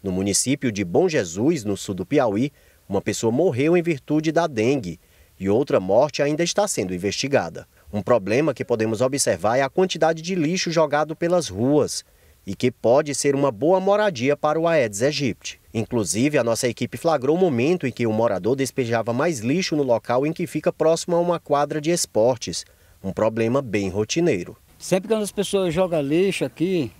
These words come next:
Speaker 2: é, é, evita até, parece mosquito, é cobra, é, ela é aranha que sai daqui, aquelas caem no gelo, não tem.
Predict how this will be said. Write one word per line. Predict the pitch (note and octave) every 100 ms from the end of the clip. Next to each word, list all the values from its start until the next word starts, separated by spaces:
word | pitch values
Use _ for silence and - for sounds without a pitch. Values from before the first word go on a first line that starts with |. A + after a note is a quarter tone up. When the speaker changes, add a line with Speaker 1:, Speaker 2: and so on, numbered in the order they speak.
| -
Speaker 2:
é, | - C#3+ D#3 D#3+ D#3+ D3+ - -
é, | E3+ G3
evita | G3+ E3+ G3+ G3+
até, | - G#3+ G#3+ G#3 G3 - - -
parece | G3+ F3+
mosquito, | G3+ F3+ - - G3+ -
é | F3
cobra, | - F3+ F#3+ F#3+ F3 F3+ D#3+ - - - - - -
é, | - D3 D3+ D3+ D3 C#3+
ela | C#3+ D3+
é | D#3 D#3 D3+ D#3
aranha | D3+ E3
que | D3+
sai | E3
daqui, | D3+ D3 E3+
aquelas | D#3 D3
caem | - D#3+
no | D3+
gelo, | C3+ E3
não | D#3+
tem. | - D3+ E3